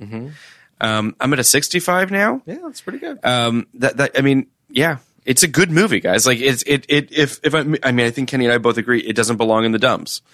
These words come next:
Speaker 1: Not
Speaker 2: But,
Speaker 1: that it does not
Speaker 2: but
Speaker 1: belong in the dumps.
Speaker 2: So
Speaker 1: Like, it belongs on H B O.
Speaker 2: Yeah. It's on
Speaker 1: every
Speaker 2: Starz right now.
Speaker 1: day, Starz,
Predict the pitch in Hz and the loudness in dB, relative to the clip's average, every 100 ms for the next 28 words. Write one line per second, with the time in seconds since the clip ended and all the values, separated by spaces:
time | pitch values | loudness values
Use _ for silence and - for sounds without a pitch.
0 | - - - - 143 117 196 175 151 123 | -20 -20 -18 -4 0 2 2 0 0 0
1 | 113 135 131 120 117 107 92 - 123 98 | 0 -2 -2 -6 -6 -8 -8 -2 0 0
2 | 90 - 147 156 156 143 135 127 123 123 | -2 -6 -2 -2 0 -4 -2 -4 -4 -4
3 | 123 117 - 117 113 104 104 - _ _ | -6 -8 -8 -8 -6 -8 -12 -18 _ _
4 | _ _ _ 131 160 - - 160 139 120 | _ _ _ -4 -2 -2 -2 0 0 0
5 | 110 110 107 110 - _ _ _ _ _ | -4 -6 -6 -10 -12 _ _ _ _ _
6 | _ - 135 202 156 131 110 110 95 95 | _ 0 2 2 4 4 4 2 2 2
7 | 101 131 131 - - - - 143 123 113 | 0 -2 -6 -12 -6 -2 2 2 2 0
8 | 113 | -4